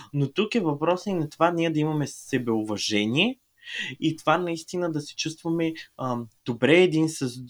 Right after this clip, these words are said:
с, да се чувстваме добре с самите себе си като за начало. Защото, ам, животът е твърде кратък, за да избираме,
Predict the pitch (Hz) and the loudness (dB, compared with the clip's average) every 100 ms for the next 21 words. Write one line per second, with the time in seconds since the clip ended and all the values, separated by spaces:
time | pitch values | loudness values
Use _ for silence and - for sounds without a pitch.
0 | - - 139 - - 151 147 - - - | -12 -8 -6 -6 -8 -8 -6 -6 -6 -4
1 | 220 143 123 175 - - 143 180 - - | -4 -4 0 -2 -2 -6 -4 -4 0 6
2 | 160 143 - 139 131 127 113 - 107 98 | 6 4 -6 -6 -4 -2 -2 -4 -4 -4
3 | - - - - - 135 135 - - 180 | -6 -20 -16 -14 -12 -10 -8 -4 -2 -2
4 | 190 - 185 - - _ - 135 135 131 | -2 -2 -4 -4 -16 _ -4 -4 -4 -10
5 | _ _ - 135 139 220 247 233 - 190 | _ _ -6 -4 2 2 2 0 0 0
6 | 202 - 156 156 175 240 - - - 147 | 2 0 4 6 6 0 -4 -10 -8 0
7 | 156 151 143 131 170 190 185 185 180 | 2 2 0 -2 -2 -2 -2 -4 -6